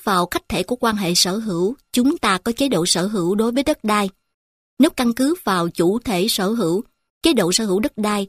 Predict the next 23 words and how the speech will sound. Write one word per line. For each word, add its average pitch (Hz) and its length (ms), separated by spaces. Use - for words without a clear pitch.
được 208 360
phân 247 180
chia 240 280
thành - 240
chế 269 220
độ 175 240
sở 196 220
hữu 190 180
cụ 175 300
thể 180 360
như 214 280
chế 269 220
độ 175 240
sở 202 140
hữu 185 160
toàn 180 280
dân, 208 200
chế 311 120
độ 185 240
sở 220 120
hữu 196 240
tư 240 100
nhân 220 320